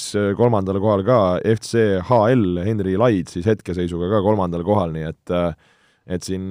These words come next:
äh, tõesti see esimene, esimene punt on meil kõvasti eest ära läinud, aga teised siin üsna jõuliselt, üsna lähis-, lähestikku rühivad.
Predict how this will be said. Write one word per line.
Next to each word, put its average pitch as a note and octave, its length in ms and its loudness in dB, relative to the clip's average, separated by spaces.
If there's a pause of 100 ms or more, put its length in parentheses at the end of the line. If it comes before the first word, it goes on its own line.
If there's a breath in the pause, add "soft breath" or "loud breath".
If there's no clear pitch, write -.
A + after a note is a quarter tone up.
äh, G2 160 -6
tõesti G2+ 240 -4
see A2+ 160 4
esimene, A2 320 2 (240)
esimene A2 400 2
punt A2+ 320 0
on G2+ 80 -4
meil G#2+ 240 0
kõvasti A2+ 400 4
eest G#2 160 -4
ära G#2 160 2
läinud, G2+ 240 0
aga G2+ 300 2 (180)
teised G#2+ 240 2
siin G#2 160 -4
üsna G#2+ 240 2
jõuliselt, G2 480 0
üsna G#2 320 -2
lähis-, G2+ 240 -2
lähestikku G#2 480 -2
rühivad. G2+ 400 0